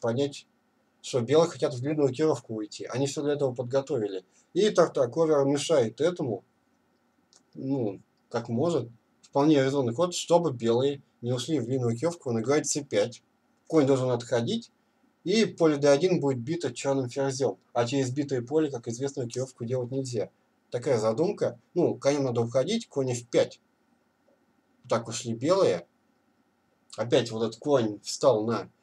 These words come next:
эф пять, неприятно. Но можно сделать рокировку, защитить пешку ж семь. Слона на е семь, конечно, тоже, может быть, было бы вырубить неплохо, но хочется большего.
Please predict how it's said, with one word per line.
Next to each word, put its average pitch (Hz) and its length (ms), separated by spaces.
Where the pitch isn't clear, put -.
эф 120 200
пять, 165 260
неприятно. 123 760
Но 214 380
можно 147 260
сделать 135 240
рокировку, 123 480
защитить 123 400
пешку 117 360
ж 117 100
семь. 170 380
Слона 139 560
на 117 380
е 123 160
семь, 131 260
конечно, 120 300
тоже, 117 280
может 131 460
быть, 123 320
было 123 200
бы 117 120
вырубить 120 480
неплохо, 135 600
но 147 380
хочется 120 360
большего. 135 600